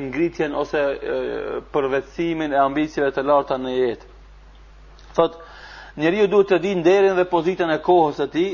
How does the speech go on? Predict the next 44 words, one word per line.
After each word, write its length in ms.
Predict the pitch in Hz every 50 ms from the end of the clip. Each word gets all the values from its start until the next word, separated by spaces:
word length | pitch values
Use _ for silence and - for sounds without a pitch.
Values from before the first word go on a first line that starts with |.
| - -
dhe 160 | 156 139 147
nuk 220 | 156 170 180 175 156
duhet 220 | 185 190 185 185 180
të 80 | 165 -
kalojë 300 | 165 165 165 175 165 170
asnjë 220 | 170 170 180 170 180
çast 240 | 185 180 175 175 165
me 140 | 160 151 139
vepra 300 | 156 170 175 175 170 165
që 120 | - 165 139
nuk 180 | 147 170 165 -
janë 200 | 170 151 - 143
adhurim, 380 | 143 135 139 147 147 117 107 - - - - - - - - - - -
duke 300 | 139 143 156 156 170 165
dhënë 240 | 151 165 190 196 175 185
përparësi, 460 | 180 180 175 170 156 - 190 185 190 185 185 175 - - - - - - - _ _ _ _ _ _ _ _ _ _ -
e, 120 | 139 135 135 135
më 140 | 147 180 190 185
të 100 | 196 170 170
mirës 320 | 185 202 208 208 196 202 -
e 100 | - 170
më 140 | 170 170 165
të 100 | - 165 156
mirës. 220 | 147 135 131 127 135
Domethënë, 260 | 143 151 156 - - - 156
edhe 140 | 156 156 156
në 60 | 156
kalim, 320 | 160 156 156 175 208 208
edhe 180 | 185 180 165 165
në 100 | 160 160
ab-, 140 | 147 151 147
në 140 | 147 147 147
ibadete, 580 | 143 147 139 - 180 196 190 175 - 143 143 165 - - - - - - - - - - - - -
duhet 380 | 120 127 143 175 185 185 156
me 140 | 170 175 180
dhënë 160 | 185 185 175
përparësi 340 | 160 180 180 180 - 196 180 185 185 175 165 165
asaj 180 | - - 190 -
që 80 | 190 180
është 200 | 156 - - 170 180
më 80 | 196 196
e 80 | 190 185 190
mirë, 260 | 208 226 226 220 226 - - - - - - - - - - - -
pastaj 500 | 175 175 170 - 208 202 202 208 208